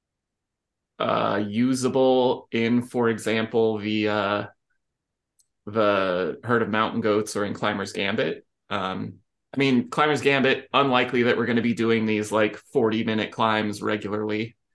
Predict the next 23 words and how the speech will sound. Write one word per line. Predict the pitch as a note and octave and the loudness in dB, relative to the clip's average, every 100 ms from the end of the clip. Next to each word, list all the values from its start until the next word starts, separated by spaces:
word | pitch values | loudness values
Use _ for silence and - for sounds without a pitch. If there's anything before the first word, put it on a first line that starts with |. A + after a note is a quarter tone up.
| _ _ _ | _ _ _
but | A#2 B2+ | -4 2
that | D#3+ | 4
is | F3 B2 | 2 2
one | D3 | 0
of | C3+ | 2
the | C3 | 0
things | C#3+ C#3+ B2+ | 2 0 0
that's | - G#2 - - - _ _ _ _ _ _ | -2 -4 -4 -10 -14 _ _ _ _ _ _
missing | - G#2+ B2+ C3 B2 A2 G2 G2+ G2+ _ - | -4 0 2 2 2 2 0 -6 -10 _ -4
in | A2+ A2 | -2 -2
Zwift | G#2 A#2+ A#2 | 0 -2 0
at | A#2 | -4
this | G2+ G#2 | -2 -6
point, | - A2 G#2+ F#2 | -4 -4 -4 -2
is | A2 G2+ | -4 -4
those | G#2+ A2 G2+ | 0 0 0
kind | - A2+ A2+ | -2 -2 0
of | A2 G#2 - _ _ _ _ _ _ | -2 -4 -16 _ _ _ _ _ _
medium | G2 A2 B2 B2+ C3 | -6 0 2 2 2
long | B2 B2 B2 B2 B2 | 4 4 4 2 0
to | C3 | 0
long | A#2 A#2 A#2+ A#2+ | 0 2 2 0
climbs | A#2+ B2 B2 B2+ C3+ C3+ - - | -2 -2 0 -2 -4 -8 -10 -18